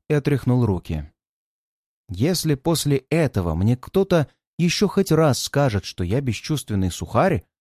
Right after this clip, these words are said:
он будет бит», мысленно пробормотал я, чувствуя, как сильно устал.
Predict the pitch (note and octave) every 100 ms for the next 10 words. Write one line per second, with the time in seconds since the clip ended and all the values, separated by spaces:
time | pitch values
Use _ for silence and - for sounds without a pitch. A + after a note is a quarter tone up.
0 | _ _ _ _ G2 D#3 G#3+ E3+ B2+ B2
1 | D3+ C3+ G#2+ F2 - - _ _ _ _
2 | _ _ _ _ - E3+ - C3 B2 B2+
3 | C3 C3 C#3 C3+ D3+ D3+ G2 D2+ - _
4 | _ - F3 G3 - E3 E3 - - D#3+
5 | G3+ - - C#3 C3 C3+ C3+ C3 - -
6 | G2+ D#2 D2+